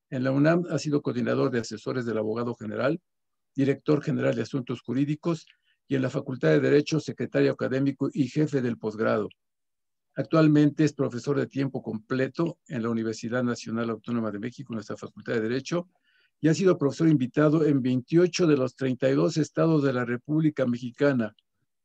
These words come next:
Es litigante en controversias constitucionales y autor de diez libros jurídicos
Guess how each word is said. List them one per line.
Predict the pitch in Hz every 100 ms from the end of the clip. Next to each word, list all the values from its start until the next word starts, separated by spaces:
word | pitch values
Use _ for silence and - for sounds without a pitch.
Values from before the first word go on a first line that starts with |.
| _ _
Es | 156 165 156 -
litigante | 139 131 127 143 151 143
en | 120
controversias | 120 117 123 131 127 -
constitucionales | 113 - 117 117 - 127 147 160 -
y | 160 131
autor | 123 123 147
de | 127 120
diez | 127 135
libros | 123 131 127 -
jurídicos | 120 131 135 - 147 147